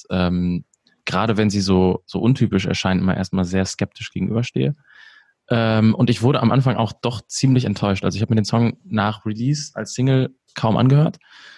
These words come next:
Ähm, jetzt aber, seit das Album draußen ist, noch zwei oder dreimal und der geht mir mittlerweile richtig gut rein, weil irgendwie nichts so richtig,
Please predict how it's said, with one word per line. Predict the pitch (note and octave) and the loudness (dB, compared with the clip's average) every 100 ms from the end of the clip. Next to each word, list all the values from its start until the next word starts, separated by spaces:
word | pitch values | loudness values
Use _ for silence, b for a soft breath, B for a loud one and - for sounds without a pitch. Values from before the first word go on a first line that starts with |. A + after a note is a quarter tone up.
| B B _ - | B B _ -4
Ähm, | A#2 A2+ A2+ A2+ A2+ A2 _ _ _ _ _ _ - | 0 2 4 4 4 0 _ _ _ _ _ _ -14
jetzt | - A#2+ - | -4 -4 -2
aber, | B2 A#2 | 0 2
seit | A2 A2+ | 2 0
das | G#2+ | 0
Album | - A#2+ C3+ | 0 2 2
draußen | B2 A2+ B2+ A2 | 2 0 2 0
ist, | A#2 | 2
noch | A#2 G#2+ - _ _ - - _ | 0 0 -8 _ _ -14 -14 _
zwei | - - G2+ A#2 | -8 -4 0 0
oder | G#2+ | 0
dreimal | - G#2 G#2 A2 C3+ - - - | 0 0 2 2 0 -2 -6 0
und | A2+ A2 - - | 2 2 -2 -4
der | G#2 | 0
geht | G2 A2+ - | 2 0 2
mir | A2+ | 4
mittlerweile | G#2+ A2+ G#2 G#2 G2 | 4 2 2 2 2
richtig | G#2 - C3 - | 2 -2 -6 -6
gut | - - | -4 -2
rein, | G#2+ A2 | 0 0
weil | G#2 | 0
irgendwie | A#2 A#2+ - G#2 | 0 0 0 0
nichts | G#2+ D3 - - | 2 0 -2 -6
so | - | -4
richtig, | F2+ B2+ - - - B2 A#2+ - | 0 0 -2 -12 -2 0 0 -6